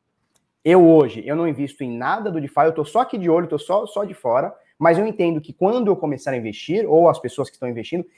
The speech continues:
tem que deixar, deixar um percentual mínimo, porque pode dar muito certo, pode dar muito errado, e dentro desses centenas ou milhares de tokens DeFi,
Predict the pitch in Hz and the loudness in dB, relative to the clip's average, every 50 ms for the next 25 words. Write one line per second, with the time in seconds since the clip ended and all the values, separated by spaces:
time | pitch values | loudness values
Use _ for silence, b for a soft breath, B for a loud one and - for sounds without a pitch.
0 | b b - 165 160 156 151 151 147 151 - 151 147 147 135 127 131 131 - - | b b 2 2 2 4 2 2 0 0 0 -2 -2 -2 -4 -6 -6 -4 0 0
1 | 139 139 135 143 123 - - 139 127 - 143 147 147 147 170 185 175 151 120 110 | 0 2 2 -2 -4 -4 -4 -4 0 2 2 4 6 6 6 6 4 4 2 0
2 | 104 - _ _ _ _ _ _ - 147 143 - 151 151 151 143 131 127 117 107 | -4 -8 _ _ _ _ _ _ 0 0 0 2 0 0 4 4 4 4 4 2
3 | 120 117 120 131 151 151 220 - - 160 147 151 - - 285 285 285 _ _ _ | 2 2 2 0 -2 -2 -4 -2 2 2 2 2 2 -2 -8 -10 -10 _ _ _
4 | _ _ _ _ _ - - 131 123 123 110 113 120 113 117 123 135 - 165 151 | _ _ _ _ _ 2 4 4 4 4 4 2 0 0 0 -2 -2 -2 -2 0
5 | 127 123 127 139 151 175 156 - 147 151 139 139 165 185 196 - 147 156 147 151 | 2 2 2 2 2 -2 -4 -2 -2 -2 2 2 2 2 0 0 -2 -4 -4 -4
6 | - 131 - - - 147 139 139 - 180 202 214 202 170 156 151 147 139 123 131 | -8 -10 -6 -4 -4 -2 -2 -2 -2 -2 0 0 0 0 0 0 0 2 4 6
7 | 139 143 131 123 123 - 139 127 123 - 117 107 117 110 - - 139 170 156 | 6 4 4 2 -6 -4 -4 -4 -4 -6 -10 -12 -12 -8 -4 -4 -4 -4 -4